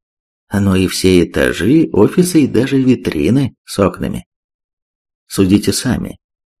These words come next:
Самая современная ограда, позволяющая порталам проходить лишь на два внутренних маяка, настроенный на идеальное отражение щит,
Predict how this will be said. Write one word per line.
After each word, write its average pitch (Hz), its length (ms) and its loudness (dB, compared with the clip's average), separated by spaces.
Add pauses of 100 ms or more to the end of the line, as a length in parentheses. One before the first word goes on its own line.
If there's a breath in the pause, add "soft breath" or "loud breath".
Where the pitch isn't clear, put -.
(120)
Самая 98 480 2
современная 90 920 0
ограда, 92 720 -4 (280)
позволяющая 87 680 0
порталам 90 800 0
проходить 107 720 -2
лишь 98 420 -2 (100)
на 92 200 0
два 87 280 0
внутренних 87 560 -4
маяка, 67 500 -2 (760)
настроенный 143 720 2
на 127 220 4
идеальное 123 760 0
отражение 104 800 0
щит, - 560 -2